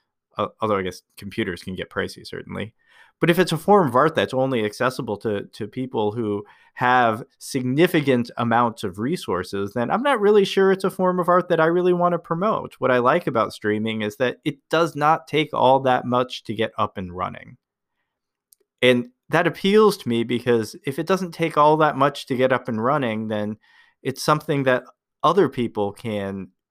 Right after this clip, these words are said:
gain that same sort of satisfaction that I know a lot of you feel when you're able to put together and assemble and learn and develop a very satisfying stream.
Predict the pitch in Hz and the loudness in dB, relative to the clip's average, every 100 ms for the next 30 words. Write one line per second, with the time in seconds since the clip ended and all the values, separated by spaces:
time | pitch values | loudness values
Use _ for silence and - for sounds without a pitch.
0 | - 120 120 131 127 117 - - 113 113 | -10 -2 0 0 0 0 -2 -4 -2 -2
1 | - 110 101 - 104 101 - 104 107 - | -2 -4 -2 -2 -2 -2 -2 0 0 -4
2 | 104 101 107 101 104 98 101 95 98 113 | -8 -4 -4 -2 0 0 0 0 -4 -4
3 | 160 160 101 92 87 107 - _ _ _ | -4 -4 -6 -4 -2 -4 -10 _ _ _
4 | - 123 123 120 123 110 101 - 127 - | -4 0 4 6 4 2 -4 -8 -10 -4
5 | 113 113 110 98 92 - 117 117 107 104 | 0 2 2 0 -4 -2 0 2 2 2
6 | 104 101 120 120 113 107 101 101 92 104 | 0 0 2 4 2 0 -4 -6 -2 2
7 | 110 101 - 101 98 110 107 101 101 - | 2 0 -4 -10 -2 0 2 0 -4 -10
8 | _ _ - - 113 113 - 113 104 95 | _ _ -10 0 0 0 -2 -2 -2 -2
9 | 95 - - 107 104 92 90 104 | -6 -12 -8 -6 -6 -8 -12 -18